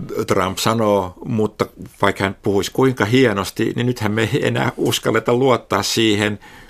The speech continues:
koska jos sitten taas palataan tälle vaalikampanjatviittausten tielle heti seuraavana päivänä, niin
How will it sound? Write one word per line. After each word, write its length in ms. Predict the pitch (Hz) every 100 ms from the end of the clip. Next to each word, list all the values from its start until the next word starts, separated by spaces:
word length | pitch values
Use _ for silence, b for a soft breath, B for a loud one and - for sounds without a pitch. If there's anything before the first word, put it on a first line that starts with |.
| B
koska 280 | - - -
jos 220 | 110 -
sitten 220 | 110 110 -
taas 260 | 113 101
palataan 480 | - 113 104 104 98
tälle 340 | 107 101 92 B B B -
vaalikampanjatviittausten 1400 | - 104 98 95 92 98 95 - 104 90 - 95 - - -
tielle 340 | 104 95 95
heti 180 | 101 -
seuraavana 600 | 113 107 85 107 82 101
päivänä, 480 | - 95 92 92 95
niin 200 | 95